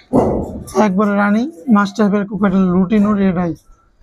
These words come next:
যারা লুটিনো রেড আই খোঁজ করেন তাদের জন্য, যাদের প্রয়োজন এই পাখিগুলো, এরকম পাখি, এত সুন্দর পাখি, আহ,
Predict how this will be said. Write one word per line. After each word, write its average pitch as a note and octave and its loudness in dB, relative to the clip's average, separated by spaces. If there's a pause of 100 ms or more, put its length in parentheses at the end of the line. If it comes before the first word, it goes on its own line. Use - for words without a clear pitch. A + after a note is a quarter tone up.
(340)
যারা G3 4
লুটিনো G3+ 2
রেড A3+ 2
আই A3+ 0
খোঁজ G#3+ -2
করেন A3+ 0
তাদের G#3 0
জন্য, G#3 0 (680)
যাদের A3 4
প্রয়োজন B3+ 2
এই C4 -2
পাখিগুলো, A#3+ 0
এরকম A#3+ -2
পাখি, A3+ 0
এত A3+ -4
সুন্দর A3+ 0
পাখি, A3+ -2 (140)
আহ, - -2